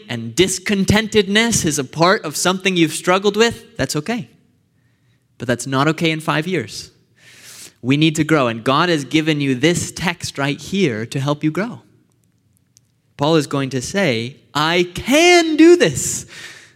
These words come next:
through Christ who strengthens me," and you can do exactly the same thing.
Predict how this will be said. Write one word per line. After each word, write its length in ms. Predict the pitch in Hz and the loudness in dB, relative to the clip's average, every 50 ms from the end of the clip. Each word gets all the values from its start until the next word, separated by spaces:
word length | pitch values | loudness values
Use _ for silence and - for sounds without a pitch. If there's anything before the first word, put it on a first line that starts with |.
| _ _ _ _ _ _ _ | _ _ _ _ _ _ _
through 180 | - 135 151 214 | -2 0 0 0
Christ 480 | - - 175 147 151 160 156 - - | 2 0 0 0 0 -2 -6 -8 -8
who 80 | - 151 | -8 -8
strengthens 520 | - - 180 160 151 147 - 127 117 - | -4 -2 -2 -2 -2 -2 -6 -8 -8 -6
me," 180 | 123 120 117 127 | -4 -4 -4 -4
and 240 | - - 117 117 120 | -6 -8 -10 -10 -4
you 300 | 117 131 147 156 156 156 | 2 4 6 6 6 4
can 220 | 156 156 143 131 | 2 -4 -6 -4
do 160 | 127 131 127 | -2 0 0
exactly 560 | 123 117 110 113 117 123 123 123 123 - 123 117 | 0 0 -2 -2 -4 -4 -4 -4 -4 -6 -6 -6
the 100 | 113 110 | -4 -6
same 320 | - - 113 110 107 107 | -8 -8 -8 -10 -10 -12
thing. 340 | - - 104 104 101 104 | -12 -12 -12 -12 -12 -14